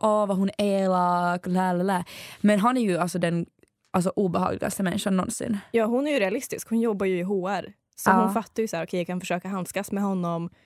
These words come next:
Speaker 2: Men i, jag tror hon fick så här,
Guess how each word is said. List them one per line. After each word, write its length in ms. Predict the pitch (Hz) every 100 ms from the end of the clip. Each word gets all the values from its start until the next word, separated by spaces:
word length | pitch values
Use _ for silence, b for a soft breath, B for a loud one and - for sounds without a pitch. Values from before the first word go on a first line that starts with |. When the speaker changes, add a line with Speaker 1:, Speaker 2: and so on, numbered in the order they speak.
| b b _ _ _ _ _
Speaker 2:
Men 440 | 196 190 185 180 190
i, 260 | 190 165 -
jag 380 | 190 180 180
tror 160 | - 175
hon 100 | 156
fick 180 | - 165
så 120 | 170
här, 240 | 147 156